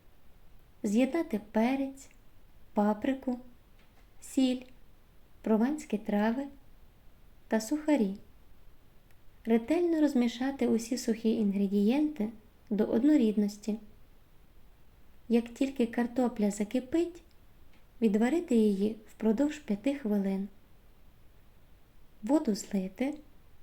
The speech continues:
а картоплю заправити олією. Посипати спеціями. Акуратно розмішати все, щоб спеції рівномірно покрили кожен шматочок.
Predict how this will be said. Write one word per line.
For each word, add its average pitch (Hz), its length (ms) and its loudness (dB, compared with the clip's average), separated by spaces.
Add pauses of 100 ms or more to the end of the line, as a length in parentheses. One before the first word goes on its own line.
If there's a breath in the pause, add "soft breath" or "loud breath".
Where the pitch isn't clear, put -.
а 226 140 -2
картоплю 269 680 0 (200)
заправити 269 640 0
олією. 208 680 0 (1900)
Посипати 277 640 -2
спеціями. 202 840 -2 (1400)
Акуратно 302 600 -2
розмішати 285 720 -2
все, 196 300 -6 (880)
щоб - 300 -8
спеції 214 720 -4 (420)
рівномірно 247 680 6
покрили 262 540 0 (200)
кожен 294 360 2
шматочок. 202 720 -6